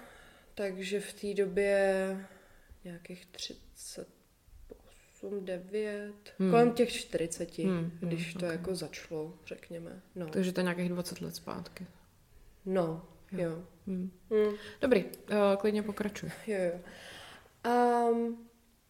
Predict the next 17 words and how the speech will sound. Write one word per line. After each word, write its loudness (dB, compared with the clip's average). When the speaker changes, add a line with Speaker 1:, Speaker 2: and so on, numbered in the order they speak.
Speaker 1:
kde -8
jsem -6
to -8
přestala? -8
Speaker 2:
Že 4
jsi 0
byla 6
hodná, 4
mohla 2
si -2
u 0
něj 6
Speaker 1:
Jo, 12
Speaker 2:
být. 10
Speaker 1:
jo, 6
jo. -2
Speaker 2:
Hmm. 4